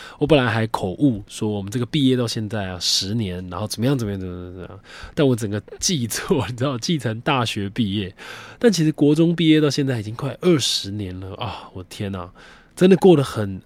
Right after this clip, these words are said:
很快耶，真的好快哦。那就，就觉得说，反正我们就聊到一个蛮有趣的事情，就在聊到说现在的这个人生状态。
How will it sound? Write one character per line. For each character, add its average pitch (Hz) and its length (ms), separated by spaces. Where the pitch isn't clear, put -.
很 104 220
快 160 380
耶， 101 100
真 156 100
的 170 60
好 101 220
快 120 380
哦。 92 220
那 131 1160
就， 277 220
就 269 160
觉 147 180
得 143 100
说， 135 460
反 151 120
正 190 40
我 196 60
们 143 80
就 170 80
聊 123 220
到 131 160
一 - 20
个 107 80
蛮 107 160
有 98 100
趣 - 160
的 98 120
事 - 160
情， - 200
就 139 140
在 143 80
聊 117 220
到 135 160
说 110 260
现 110 320
在 98 260
的 95 220
这 110 160
个 98 120
人 95 220
生 107 240
状 87 300
态。 92 120